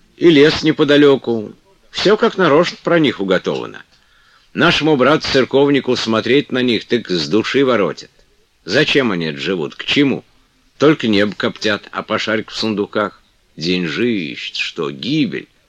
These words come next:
"А зачем же им мать Манев так широко строится?" — спросил Самоквасов.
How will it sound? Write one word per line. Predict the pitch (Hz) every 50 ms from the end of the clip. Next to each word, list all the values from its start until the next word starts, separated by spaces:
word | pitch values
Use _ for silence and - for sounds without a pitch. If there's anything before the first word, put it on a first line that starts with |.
| _ _ _ _ _ _ _ _ _ _ _ _ _ _ _ _ _ _ _ _ _ _ _ _ _ _ _ _ _ _ _ _ _ _ _ _ _ _ _ _ _ _ _ _ _ _ _ _ _ _
"А | 98
зачем | - - 110 117 - 165 165 156
же | 139 156
им | 151 139 127 - - _
мать | - - 113 135 143 - -
Манев | 117 123 131 139 120 104 - -
так | - 117 -
широко | - - 123 113 131 - - 120
строится?" — | - - - 143 147 120 82 69 - - - -
спросил | - - - - 69 - 67 67 67
Самоквасов. | - 73 71 69 - - 69 67 64 - - - -